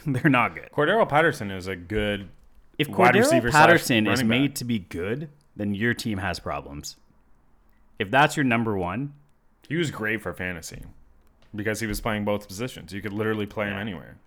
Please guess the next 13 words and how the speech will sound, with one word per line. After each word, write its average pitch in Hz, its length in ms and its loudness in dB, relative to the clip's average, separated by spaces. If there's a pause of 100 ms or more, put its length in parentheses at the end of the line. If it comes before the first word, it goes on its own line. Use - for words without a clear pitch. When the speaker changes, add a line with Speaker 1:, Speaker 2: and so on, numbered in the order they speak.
(140)
Speaker 1:
Yeah, 92 140 -4
but 98 100 -6
he's 123 120 -4
a 143 60 -2
lifetime 110 520 0
punt - 220 -8
receiver. - 520 -8
Speaker 2:
<clears throat> - 880 -20
Speaker 1:
Punt 117 200 -4
Speaker 2:
Yeah, 90 60 -8
true. 85 180 -8
Speaker 1:
returner. 73 200 -8 (1120)
Speaker 2:
Yeah, 80 180 -10